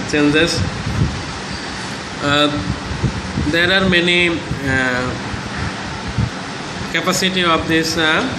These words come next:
this capacity, uh, depend on power. This power is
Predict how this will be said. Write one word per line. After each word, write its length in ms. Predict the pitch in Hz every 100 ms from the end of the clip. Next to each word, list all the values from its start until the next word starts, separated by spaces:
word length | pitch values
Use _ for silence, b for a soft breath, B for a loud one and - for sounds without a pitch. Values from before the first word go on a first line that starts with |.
| - 147
this 220 | 143 151 -
capacity, 640 | 160 165 180 175 170 170
uh, 760 | 175 - - - - - - 135
depend 400 | 139 143 170 160
on 180 | 165 160 -
power. 480 | 147 139 143 165 196 - - - - 143
This 180 | 156 -
power 260 | - 156 156
is 220 | 160 160